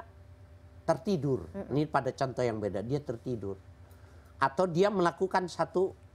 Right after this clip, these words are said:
Speaker 1: hal yang menurutnya salah gitu. Ada satu,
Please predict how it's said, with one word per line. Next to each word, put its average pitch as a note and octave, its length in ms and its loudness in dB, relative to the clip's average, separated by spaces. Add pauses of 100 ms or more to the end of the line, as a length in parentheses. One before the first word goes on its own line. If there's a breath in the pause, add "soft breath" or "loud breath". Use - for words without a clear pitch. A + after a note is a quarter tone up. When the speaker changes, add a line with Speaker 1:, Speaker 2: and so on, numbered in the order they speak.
Speaker 1:
hal F#3 220 2
yang E3+ 260 4
menurutnya D#3+ 680 2 (680)
salah C3+ 480 -2
gitu. - 260 -14 (1300 loud breath)
Ada A#2+ 260 -2
satu, C#3+ 460 -2